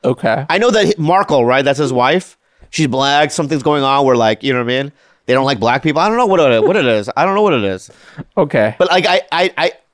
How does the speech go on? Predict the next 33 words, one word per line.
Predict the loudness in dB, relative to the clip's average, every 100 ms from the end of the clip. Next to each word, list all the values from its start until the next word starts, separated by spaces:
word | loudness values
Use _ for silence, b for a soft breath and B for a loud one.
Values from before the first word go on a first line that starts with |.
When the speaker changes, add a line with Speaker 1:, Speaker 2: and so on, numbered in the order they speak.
| _ _
Speaker 2:
I | -4 0
know | 2 2
vague, | 2 2 2 0 0
like, | 0 0 0
you | -2
know, | -2
like, | -2 -2 0
during | 0
the | 0
Johnny | 0 0 0
Depp | 0 -2
shit, | -4 -4 -6 _ _ _ _ _ _ _
right? | 0 0 -2
There's | -4
something | -2 -2 -2 -2
going | 0 0
on, | 0 0 -2 -2
man. | -2 0
They | 0
don't | 0 0
like | 0 0
each | -2 0
other. | 0 0 -2 -6 -12 _
Speaker 1:
<laughs> | _ -2
Speaker 2:
There's | -2
poo | -2 0 2 2
involved, | 2 2 2 2 0 -4 -8 _ _
right? | 0 2 2 0 -4 -8
Speaker 1:
Right. | -4 -2 2
Speaker 2:
Right. | 2 2
There's | 0 0 -4
drinking | -4 -2 0 0 -2
involved, | -2 0 2 2 2 2 -2